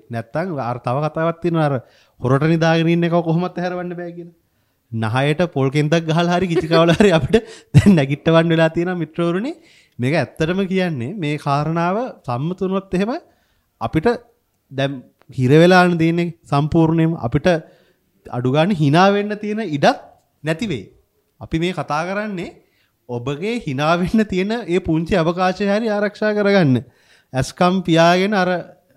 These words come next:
මම ඒක අර නෑ, මේ, මේ අර නකුට කොහෙද මන්ද ගහගත්ත බල්ලෝ කියලා කියන්නේ. ආන් ඒ වගේ තමයි අපිට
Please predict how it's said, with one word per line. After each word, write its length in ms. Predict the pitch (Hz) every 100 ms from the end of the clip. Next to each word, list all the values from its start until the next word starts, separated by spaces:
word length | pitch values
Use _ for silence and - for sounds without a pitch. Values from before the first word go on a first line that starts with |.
| 117
මම 160 | 127 139 127
ඒක 240 | 123 127
අර 120 | 123 120 120
නෑ, 280 | 120 123 120
මේ, 200 | 120 120
මේ 120 | 117
අර 100 | 113 117
නකුට 360 | 120 120 135 156 175 _ - -
කොහෙද 260 | - 147
මන්ද 220 | 151 160 156
ගහගත්ත 400 | 151 156 151 170 165 -
බල්ලෝ 420 | 131 131 151 170
කියලා 260 | 160 175
කියන්නේ. 380 | 170 160 190 185 - _ _
ආන් 320 | - 131 156
ඒ 140 | 165 165
වගේ 260 | 165 165 170
තමයි 220 | 175 185
අපිට 240 | 160 165